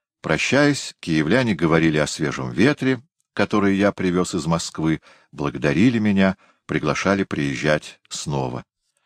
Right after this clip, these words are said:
Некоторые из них связывали мое выступление с какими-то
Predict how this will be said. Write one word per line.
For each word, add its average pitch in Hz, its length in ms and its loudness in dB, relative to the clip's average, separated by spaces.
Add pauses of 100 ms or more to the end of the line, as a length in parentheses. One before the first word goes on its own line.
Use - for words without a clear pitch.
(160)
Некоторые 160 500 8
из 143 120 6
них 151 360 2
связывали 123 560 4
мое 123 260 6
выступление 117 640 4
с 98 100 0
какими-то 104 680 4